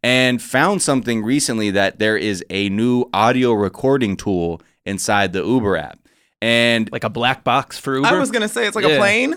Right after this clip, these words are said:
Speaker 1: well, it's part of that safety toolkit, which makes people think it's like, okay, so they're not trying to do cheeky shit to be like, "Okay, record everyone's, like, messy ass Uber ride
Speaker 2: Right.
Speaker 1: in case they're saying wild shit." Um, but right now, Uber hasn't really said anything on it, but it seems to be, like, a way that they,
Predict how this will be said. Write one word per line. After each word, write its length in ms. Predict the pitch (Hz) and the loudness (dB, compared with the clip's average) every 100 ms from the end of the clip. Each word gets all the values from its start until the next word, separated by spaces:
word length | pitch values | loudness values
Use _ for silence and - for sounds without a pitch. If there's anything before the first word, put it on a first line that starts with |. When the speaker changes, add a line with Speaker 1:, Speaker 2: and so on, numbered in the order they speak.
| - | 0
Speaker 1:
well, 140 | 151 | 2
it's 140 | 165 - | 2 4
part 180 | 190 | 4
of 60 | 220 | 6
that 180 | 180 156 | 4 2
safety 360 | 160 160 151 | 2 0 -2
toolkit, 460 | 131 151 147 139 123 | 0 2 2 2 0
which 160 | 113 107 | 0 0
makes 200 | 120 127 | -2 0
people 120 | 113 | 0
think 140 | 113 | 0
it's 80 | 101 | 0
like, 200 | 101 - | -2 -2
okay, 220 | 113 113 107 | -4 -2 -2
so 120 | 117 | 0
they're 80 | 123 | -2
not 80 | |
trying 140 | 123 117 | 0 -4
to 60 | |
do 60 | 95 | -4
cheeky 360 | - 120 - 98 | -2 -2 -2 -4
shit 320 | - 117 95 | 0 0 -2
to 80 | 92 | -4
be 100 | 95 | -2
like, 200 | 87 - | -2 -4
"Okay, 240 | 90 101 | -4 -4
record 400 | 82 80 101 87 | -6 -2 -2 0
everyone's, 400 | 85 85 82 76 - 95 | -4 -6 -8 -10 -14 -8
like, 220 | 95 82 - _ _ - | -4 -4 -8 _ _ -10
messy 540 | 95 92 92 - 87 | -2 0 0 -2 -2
ass 240 | 80 80 | -2 -4
Uber 260 | 92 90 82 | -6 -6 -6
ride 380 | 80 80 82 - | -4 -4 -6 -6
Speaker 2:
Right. 160 | 82 | -4
Speaker 1:
in 60 | 101 | -4
case 200 | 101 92 | -4 -4
they're 80 | 90 | -4
saying 300 | 101 90 85 | -4 -4 -4
wild 240 | 82 80 | -4 -4
shit." 260 | - 107 - - - - | -2 0 -2 -8 -8 0
Um, 340 | 123 120 104 - - - | 4 4 0 -6 -8 0
but 220 | 131 117 | 0 0
right 300 | 95 147 170 | 0 2 4
now, 260 | 160 151 107 156 | 2 2 0 2
Uber 260 | 190 196 | 2 4
hasn't 200 | 165 139 | 2 2
really 140 | 139 113 | 0 0
said 220 | - 147 | 2 2
anything 320 | 127 110 107 | 2 -2 0
on 160 | 120 120 | 0 0
it, 80 | 87 | 2
but 180 | 110 - | 0 0
it 180 | 107 - | -6 -4
seems 340 | - 185 180 | -2 0 0
to 60 | 147 | -2
be, 200 | 117 139 | 0 2
like, 180 | 120 107 | 2 2
a 80 | 104 | 2
way 280 | 110 113 | 2 2
that 320 | 104 98 - | 2 2 0
they, 100 | 90 | -2